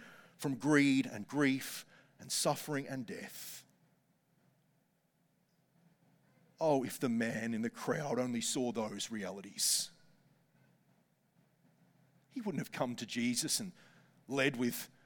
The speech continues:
"Tell my brother, teacher, tell my brother to share the inheritance with me." He would have said, "Lord,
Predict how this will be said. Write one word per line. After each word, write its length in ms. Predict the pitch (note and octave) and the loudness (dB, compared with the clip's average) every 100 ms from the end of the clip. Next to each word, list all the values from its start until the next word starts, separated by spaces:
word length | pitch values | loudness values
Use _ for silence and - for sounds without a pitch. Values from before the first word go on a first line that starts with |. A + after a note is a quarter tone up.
| _ _ - | _ _ 4
"Tell 240 | D#3+ C#3 | 6 8
my 140 | C3+ B2+ | 6 2
brother, 360 | - B2 B2 | 4 6 6
teacher, 360 | - D#3 C#3 C#3+ | 2 0 0 -2
tell 240 | - D3+ | 2 4
my 140 | B2+ B2 | 4 2
brother 280 | C3 B2 A#2 | 2 2 0
to 100 | C#3 | -2
share 320 | - C#3 B2 | 2 2 2
the 120 | A#2+ | 0
inheritance 580 | A2+ B2+ A#2 - G#2+ - | -2 -2 -4 -4 -6 -6
with 180 | G#2+ G#2+ | -6 -6
me." 400 | F#2+ F#2+ A2 - _ _ _ _ _ _ _ _ _ _ _ _ _ _ _ _ _ _ _ _ _ _ _ _ _ _ _ _ _ _ | -8 -10 -16 -20 _ _ _ _ _ _ _ _ _ _ _ _ _ _ _ _ _ _ _ _ _ _ _ _ _ _ _ _ _ _
He 80 | - | -12
would 120 | G2+ | -6
have 80 | G#2+ | -4
said, 220 | - A2+ | 0 0
"Lord, 440 | A2 C3 B2 A#2 | 0 2 2 0